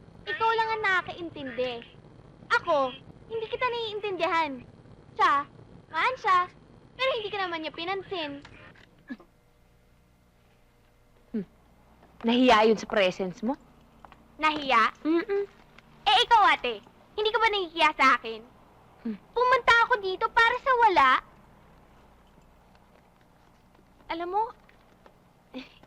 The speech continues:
Speaker 2: ikaw na bata ka. Hindi ko alam kung saan mo kinukuha yung imagination na yan eh. Mag-workshop ka nga. Alam mo ba na ang relasyon ng bawat tao ay nag-uumpisa sa pagtitinginan? Hmm?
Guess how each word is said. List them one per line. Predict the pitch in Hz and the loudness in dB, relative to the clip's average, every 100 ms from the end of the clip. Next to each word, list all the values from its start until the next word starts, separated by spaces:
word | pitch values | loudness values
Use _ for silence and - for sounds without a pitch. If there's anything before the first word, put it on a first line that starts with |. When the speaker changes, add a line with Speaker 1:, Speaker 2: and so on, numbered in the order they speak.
| _ _ _ | _ _ _
Speaker 2:
ikaw | - 440 415 | -4 0 2
na | |
bata | 339 330 - 302 | 4 4 4 2
ka. | 349 349 339 _ _ _ _ _ _ | 2 0 -2 _ _ _ _ _ _
Hindi | 285 339 | -4 0
ko | 427 | 4
alam | 453 466 | 4 4
kung | 427 | 4
saan | 381 | 4
mo | |
kinukuha | 370 349 320 302 320 | 2 2 4 4 4
yung | 285 | 2
imagination | 277 254 240 247 254 | 0 2 2 2 0
na | 214 | -2
yan | 202 165 156 | -4 -8 -10
eh. | - _ _ - - _ _ _ - | -18 _ _ -20 -20 _ _ _ 0
Mag-workshop | 254 320 349 381 349 | 4 6 6 2 2
ka | 285 | 4
nga. | 320 403 - _ _ _ _ _ | 4 2 -4 _ _ _ _ _
Alam | 320 370 359 | 6 6 4
mo | 240 | 4
ba | 190 175 - _ _ _ | 2 2 -4 _ _ _
na | 311 320 | -4 0
ang | 359 | 4
relasyon | 381 349 311 294 254 | 4 4 4 2 0
ng | 247 233 | 2 4
bawat | 240 262 277 240 | 6 4 2 0
tao | - 180 - | 0 -2 -4
ay | 240 | -2
nag-uumpisa | 240 247 285 294 285 277 277 | -2 -2 -6 -6 -6 -4 -6
sa | 247 | -6
pagtitinginan? | 269 254 294 247 240 220 202 214 226 - - 311 | -6 -6 -4 0 2 2 2 0 -4 -16 -8 -2
Hmm? | 349 | 0